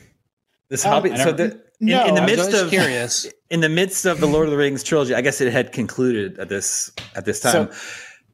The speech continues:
Speaker 1: There was another Hobbit game from Sierra that's just based on the books.
Speaker 2: So they
Speaker 1: Mm-hmm.
Speaker 2: don't, didn't have the movie license. They only had the
Speaker 1: Right.
Speaker 2: book license is the thing about
Speaker 1: Right.
Speaker 2: it.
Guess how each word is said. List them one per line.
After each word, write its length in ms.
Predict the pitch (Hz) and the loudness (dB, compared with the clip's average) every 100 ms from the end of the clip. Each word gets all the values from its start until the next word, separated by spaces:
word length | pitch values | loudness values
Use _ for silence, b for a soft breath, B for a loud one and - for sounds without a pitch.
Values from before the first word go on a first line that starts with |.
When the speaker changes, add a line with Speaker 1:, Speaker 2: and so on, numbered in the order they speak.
| _ | _
Speaker 1:
There 100 | 143 | -2
was 100 | 135 | 0
another 360 | 131 139 160 165 | 0 0 2 0
Hobbit 380 | 156 160 151 120 | 2 0 0 2
game 180 | 127 113 | 0 0
from 320 | 139 113 107 | -2 -2 -4
Sierra 840 | - - - 120 139 175 117 101 101 | -4 -2 0 2 2 2 2 0 -2
that's 260 | 95 - | -4 -4
just 240 | - 127 - | -2 -2 0
based 220 | 120 - | 0 0
on 80 | 104 | -2
the 60 | |
books. 520 | 87 101 78 - - - _ - | 2 2 2 -2 -4 -6 _ -4
Speaker 2:
So 200 | - 156 | 0 2
they 140 | 139 | 2
Speaker 1:
Mm-hmm. 100 | 127 | 2
Speaker 2:
don't, 340 | 156 160 160 127 | 0 0 -2 -2
didn't 280 | 151 180 | -2 -2
have 220 | 160 143 135 | -2 -2 0
the 80 | |
movie 260 | 135 123 127 | 0 2 2
license. 440 | 110 104 - 104 | 0 -2 -4 -4
They 160 | - 110 - | -4 -4 0
only 360 | 135 131 131 | 2 4 2
had 160 | 123 120 | 2 0
the 40 | 143 | 0
Speaker 1:
Right. 160 | 104 - | -4 0
Speaker 2:
book 260 | 151 143 - | 0 0 0
license 560 | 110 95 - 104 92 | -2 -2 -4 -2 -2
is 200 | 117 - | -2 -4
the 100 | 110 | -6
thing 280 | 92 120 104 | -6 -4 -2
about 120 | 95 | 0
Speaker 1:
Right. 120 | 98 | 0
Speaker 2:
it. 80 | 95 | 0